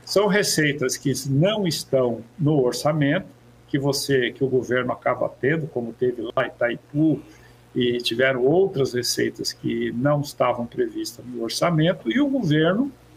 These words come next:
usa esse dinheiro como margem pra fazer, ah, tomar as suas decisões que, que impliquem custos,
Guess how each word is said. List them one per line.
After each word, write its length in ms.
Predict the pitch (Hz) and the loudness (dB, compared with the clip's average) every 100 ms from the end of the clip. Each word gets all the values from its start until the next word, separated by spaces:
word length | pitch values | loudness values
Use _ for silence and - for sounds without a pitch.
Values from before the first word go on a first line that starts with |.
| - - - - - | -20 -20 -20 -10 0
usa 460 | 196 294 247 160 | 4 4 4 2
esse 180 | 147 - | 0 0
dinheiro 540 | 131 175 185 143 170 190 | -2 -2 2 2 2 0
como 320 | 185 185 220 | 0 0 2
margem 680 | 196 160 151 156 147 196 208 - - - - - | 2 4 4 2 0 -2 -6 -16 -20 -20 -20 -8
pra 160 | - 170 | 0 2
fazer, 720 | 165 185 147 123 147 165 170 170 - - - | 4 2 2 2 2 2 -2 -6 -16 -20 -4
ah, 600 | - 135 135 127 120 117 | 0 2 2 2 0 0
tomar 400 | - 170 139 143 | 0 2 2 2
as 140 | 151 151 | 2 0
suas 260 | - 139 | 0 0
decisões 600 | 123 131 147 139 135 139 - | 0 -2 -2 -2 0 -2 -4
que, 120 | 180 165 - - | -8 -8 -10 -16
que 180 | - 151 | -4 -2
impliquem 520 | 160 156 151 151 196 | -2 0 -2 -2 -4
custos, 520 | 196 196 175 - - | -4 2 2 0 -10